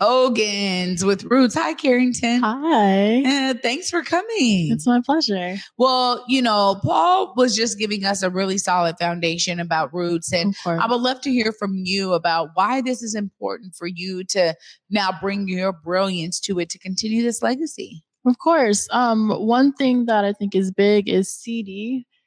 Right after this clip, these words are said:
Speaker 2: It stand, it stood for the colored district at one
Speaker 1: Mm-hmm.
Speaker 2: point, and it was a big place for Black people to gather and come together, and there was Black people very present. One thing that's great about the Roots picnic is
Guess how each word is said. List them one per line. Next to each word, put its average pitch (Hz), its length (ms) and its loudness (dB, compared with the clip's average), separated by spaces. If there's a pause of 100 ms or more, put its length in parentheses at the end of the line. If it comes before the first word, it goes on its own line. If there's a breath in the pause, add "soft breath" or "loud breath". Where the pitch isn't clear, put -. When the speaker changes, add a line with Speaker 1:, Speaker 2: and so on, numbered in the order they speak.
(120)
Speaker 2:
It 196 140 -8
stand, 208 640 -2
it 190 160 0
stood 202 320 2
for 180 320 0
the 170 140 -10
colored 170 480 -10
district - 600 -10
at - 80 -14
one 165 200 -6
Speaker 1:
Mm-hmm. 165 80 -12
Speaker 2:
point, 160 360 -6 (360 loud breath)
and 185 160 6
it 180 60 6
was 170 200 2
a 170 80 4
big 202 480 0 (140)
place 180 280 -4
for 170 280 -4
Black 170 400 -2
people 170 320 -6
to 170 80 -12
gather 160 420 -4
and 170 140 -8
come 165 240 -8
together, 165 560 2
and 180 100 6
there 180 80 6
was 180 160 4
Black 170 220 0
people 175 260 2
very 165 240 2
present. 190 580 2 (360 loud breath)
One 214 200 2
thing 220 160 4
that's 185 220 2
great 185 240 4
about 185 300 2
the 170 100 2
Roots 185 400 4
picnic 254 640 4
is 190 440 4